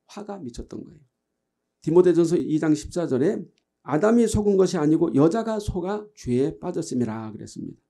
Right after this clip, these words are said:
아담은 여자가 준 선악과를 먹었어요. 여자가 따온 선악과를 같이 나눠 먹었다, 그 말입니다.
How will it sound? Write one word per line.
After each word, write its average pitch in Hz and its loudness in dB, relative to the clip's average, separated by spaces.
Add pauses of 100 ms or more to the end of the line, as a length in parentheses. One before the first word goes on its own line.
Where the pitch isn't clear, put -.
(640)
아담은 165 2
여자가 190 4
준 190 0
선악과를 202 0 (200)
먹었어요. 131 2 (800)
여자가 175 0 (140)
따온 196 -2
선악과를 185 -4
같이 - -14
나눠 131 -4
먹었다, 135 -6
그 - -12
말입니다. 101 -10